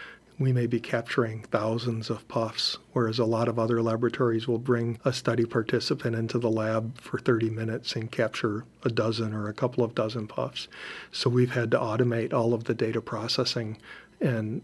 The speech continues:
interpretation of thousands of puffs over dozens of users, and that's forced us to develop very robust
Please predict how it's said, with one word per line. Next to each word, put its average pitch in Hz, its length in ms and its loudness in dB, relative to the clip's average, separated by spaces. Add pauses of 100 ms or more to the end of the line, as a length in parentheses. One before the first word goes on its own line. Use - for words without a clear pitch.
(120)
interpretation 131 960 2
of 107 120 -8
thousands 120 540 2
of 113 160 -6
puffs 113 380 -2
over 107 320 -2
dozens 113 440 0
of 113 200 -4
users, 113 520 0 (480)
and 113 160 0
that's 117 220 0
forced - 380 2
us 123 100 -2
to - 160 -2
develop 110 500 -2 (220)
very 113 240 0
robust 110 500 -2